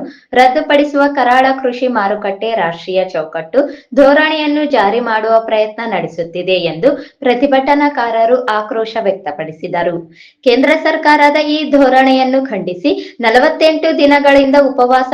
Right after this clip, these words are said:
ನಿರತರಾಗಿರುವ ಹಿರಿಯ ರೈತ ನಾಯಕ ಜಗಜ್ಜೀತ್ ಸಿಂಗ್ ದಲೇವಾಲರವರ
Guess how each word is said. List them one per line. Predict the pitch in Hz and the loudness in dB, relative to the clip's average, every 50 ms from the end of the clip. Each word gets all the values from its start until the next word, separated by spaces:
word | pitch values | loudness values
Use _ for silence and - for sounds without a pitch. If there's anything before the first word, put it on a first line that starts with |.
| 262 262 | 0 0
ನಿರತರಾಗಿರುವ | 254 240 214 208 214 214 208 214 208 208 202 196 208 202 208 214 240 | 2 0 0 0 0 0 0 0 2 2 0 -2 -4 -4 -2 -2 -2
ಹಿರಿಯ | 247 254 262 247 233 240 247 240 | 0 0 0 0 2 2 0 2
ರೈತ | - 214 180 175 175 196 196 | 2 0 0 -2 0 -2 -2
ನಾಯಕ | 190 185 180 175 170 170 - 262 311 - - - - - - | -2 -2 -4 -6 -6 -4 -2 -2 -2 -2 -4 -14 -18 -10 -2
ಜಗಜ್ಜೀತ್ | 208 247 254 254 285 285 285 285 285 294 302 294 294 | 0 0 2 4 4 2 2 0 -2 -2 -2 -2 -2
ಸಿಂಗ್ | - 285 285 277 285 277 - | 0 0 2 4 4 4 4
ದಲೇವಾಲರವರ | 226 202 190 208 214 220 214 208 196 196 196 196 196 196 190 185 190 190 | 4 2 2 2 2 2 2 2 2 2 4 2 4 4 2 2 2 0